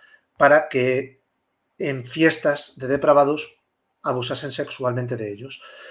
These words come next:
Esto daría pábulo a la teoría que comentábamos antes de los famosos chalets. Esos chalets donde, eh, presumiblemente niñas, eh,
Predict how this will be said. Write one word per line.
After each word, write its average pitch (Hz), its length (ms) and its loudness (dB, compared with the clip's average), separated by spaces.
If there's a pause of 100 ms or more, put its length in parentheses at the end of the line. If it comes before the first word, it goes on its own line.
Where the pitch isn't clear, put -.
(180)
Esto 202 520 4 (180)
daría 147 560 2 (420)
pábulo 175 500 0 (380)
a 135 160 -2
la 165 260 0
teoría 139 520 -4
que - 160 -14
comentábamos 120 680 -8
antes 180 440 -8 (180)
de 139 220 -2
los 123 180 -4
famosos 123 420 -10
chalets. 117 420 -12
Esos 135 260 -14
chalets 202 520 -4 (380)
donde, 151 600 -2 (160)
eh, 110 520 -16 (300)
presumiblemente 143 1160 -6 (880)
niñas, 135 840 -4 (520)
eh, 113 720 -6